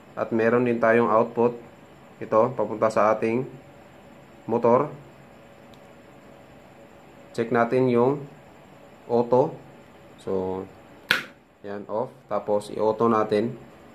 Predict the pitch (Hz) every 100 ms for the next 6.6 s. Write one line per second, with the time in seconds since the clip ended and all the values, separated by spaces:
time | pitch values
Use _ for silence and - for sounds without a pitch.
0 | - - - - - - - - - -
1 | - - - - - - 117 117 120 127
2 | 123 - 135 135 135 123 131 135 139 127
3 | 123 123 123 120 117 - 117 113 127 120
4 | 127 123 127 127 123 120 127 135 107 120
5 | 120 117 110 110 110 113 131 131 107 110
6 | - 131 135 131 - -